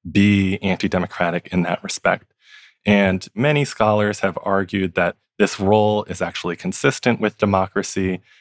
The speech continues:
particularly to the extent that a democratic public empowers the court to take this role in the first place, or that the court's decisions ultimately result in more political equality. And I think that that perspective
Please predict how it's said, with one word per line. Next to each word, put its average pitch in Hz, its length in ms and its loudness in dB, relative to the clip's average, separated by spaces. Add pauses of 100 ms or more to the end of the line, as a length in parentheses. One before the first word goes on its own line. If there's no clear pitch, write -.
(120)
particularly 107 680 2
to 107 160 -2
the 92 140 0
extent 92 500 -2
that 92 240 0
a 92 60 -2
democratic 92 580 0
public 110 540 0 (300)
empowers 95 720 0
the - 100 -8
court - 460 -4
to 90 280 0 (240)
take - 220 0
this - 200 0
role 87 200 2
in 92 100 0
the 82 60 -2
first - 260 -10
place, - 300 -10 (100)
or 92 200 4
that 87 160 0
the - 80 -14
court's - 260 -2
decisions 85 640 -2 (240)
ultimately - 380 0
result 87 440 0
in 85 320 0
more 95 380 2
political 92 380 -2
equality. - 460 -6 (720)
And 147 200 4
I 147 100 4
think 202 240 0
that 139 180 -2
that 123 280 0
perspective - 880 -2